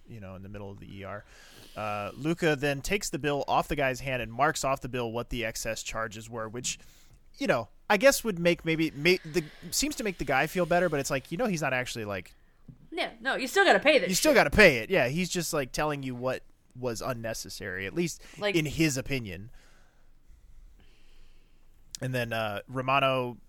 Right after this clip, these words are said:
Speaker 1: uh, scolds Luca for sharing that info with the patient, you know, which it's rare that I find myself, like,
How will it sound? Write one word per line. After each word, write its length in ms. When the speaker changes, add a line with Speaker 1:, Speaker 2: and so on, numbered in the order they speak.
Speaker 1:
uh, 300
scolds 580
Luca 300
for 380
sharing 440
that 160
info 340
with 160
the 60
patient, 640
you 60
know, 280
which 300
it's 160
rare 420
that 160
I 100
find 300
myself, 480
like, 600